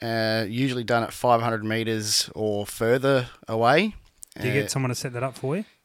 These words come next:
Speaker 1: We, we set 'em up in the target frames and have someone pull 'em and mark each shot.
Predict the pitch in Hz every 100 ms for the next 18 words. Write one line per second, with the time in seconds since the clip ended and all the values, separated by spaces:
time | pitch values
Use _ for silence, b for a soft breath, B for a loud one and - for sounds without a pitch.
0 | _ - 139 175 165 156 175 170 180 160
1 | 139 135 123 - 127 139 - 123 123 127
2 | 123 127 110 127 120 110 - 135 123 117
3 | 120 127 - 113 - - 160 -